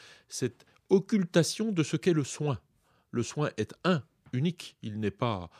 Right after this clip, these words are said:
scindé entre, euh, le temps curatif et le temps palliatif. Les anglo-saxons ont d'ailleurs beaucoup plus de subtilité dans la langue entre le cure et le care, qui traduisent bien pour ce deuxième, euh,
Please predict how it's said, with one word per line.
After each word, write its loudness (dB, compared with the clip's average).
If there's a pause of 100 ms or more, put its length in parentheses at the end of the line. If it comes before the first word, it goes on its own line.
(120)
scindé 0
entre, -4 (420)
euh, -16
le -8
temps 2 (160)
curatif -6
et -2
le -4
temps 0
palliatif. -8 (420)
Les -8
anglo-saxons -4
ont -4
d'ailleurs -2 (340)
beaucoup -10
plus -4
de 0
subtilité 0
dans 4
la 2
langue 0
entre -4
le -2 (320)
cure 0
et -6
le -10
care, 0
qui -8
traduisent 0
bien 2
pour -10
ce -6
deuxième, -2
euh, -6